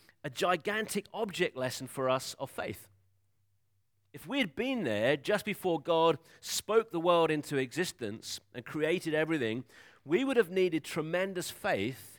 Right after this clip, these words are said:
to believe that anything can happen at all, 'cause there was nothing there. It was just God. And he spoke, and it all came from nothing,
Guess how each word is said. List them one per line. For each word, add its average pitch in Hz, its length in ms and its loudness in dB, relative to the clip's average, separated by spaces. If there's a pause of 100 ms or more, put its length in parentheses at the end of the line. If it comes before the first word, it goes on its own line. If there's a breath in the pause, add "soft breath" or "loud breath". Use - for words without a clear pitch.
(640)
to 156 100 -10
believe 165 280 2
that 139 200 2
anything 208 400 2
can 151 120 -2
happen 165 280 0
at 160 140 -2
all, 240 140 2
'cause 151 140 -6
there 151 80 -2
was 156 100 -4
nothing 180 280 -2
there. 220 240 -2
It - 400 -20
was 151 100 -8
just 160 220 -2
God. 202 260 -2 (1500)
And 156 100 0
he 160 60 2
spoke, 208 560 4
and 160 100 -2
it - 60 -6
all 190 120 2
came 175 200 0
from 170 160 -6
nothing, 180 380 -6